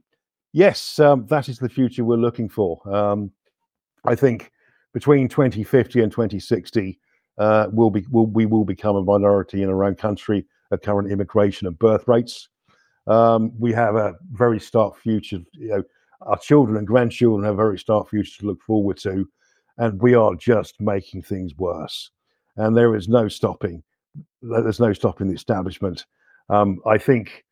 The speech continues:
all, all the wokies that, that work, w-, that there are, there, you know, the whole establishment of this country, academia, the civil service, politicians to a greater extent, um, hate Britain.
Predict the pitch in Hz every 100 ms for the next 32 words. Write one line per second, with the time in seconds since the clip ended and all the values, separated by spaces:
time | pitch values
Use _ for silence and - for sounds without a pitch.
0 | _ _ - 123 131 131 123 127 131 123
1 | 117 113 - 117 113 110 117 110 110 113
2 | 117 113 117 107 147 131 120 - 131 131
3 | 127 123 127 107 _ _ - 120 - 170
4 | 156 139 - 139 131 120 104 92 123 113
5 | - 98 - _ - 120 113 135 131 120
6 | 123 120 - _ - 110 - 117 104 -
7 | 120 117 113 107 - _ _ - 123 110
8 | - 117 - 98 - 101 104 110 92 110
9 | - - 120 98 85 - _ _ _ _
10 | - 123 117 - 165 131 117 110 - 104